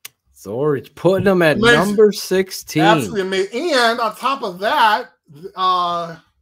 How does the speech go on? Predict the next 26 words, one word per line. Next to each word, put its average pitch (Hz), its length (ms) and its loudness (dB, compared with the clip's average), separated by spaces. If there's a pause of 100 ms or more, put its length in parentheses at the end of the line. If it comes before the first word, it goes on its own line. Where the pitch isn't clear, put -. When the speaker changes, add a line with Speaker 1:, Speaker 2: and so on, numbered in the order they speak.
(300)
Speaker 2:
game 302 320 -4
day 202 500 -4 (800)
is 104 100 -10
Speaker 1:
Yep. 117 80 -8
Speaker 2:
gonna 247 160 -6
freaking 277 380 -12
be 339 160 -6
there, 214 240 -10
man. 160 320 -14
And 190 100 -10
I 208 80 -4
don't 294 120 -6
know 247 120 -4
if 233 80 -10
he, 185 120 -20 (380)
I 190 80 -12
saw - 220 -10
a - 40 -10
whole 208 100 -10
bunch 208 180 -12
of 165 80 -20
stuff. 202 320 -10
My, 165 240 -16
my 139 140 -14
boy 165 220 -14
Keith, 196 340 -12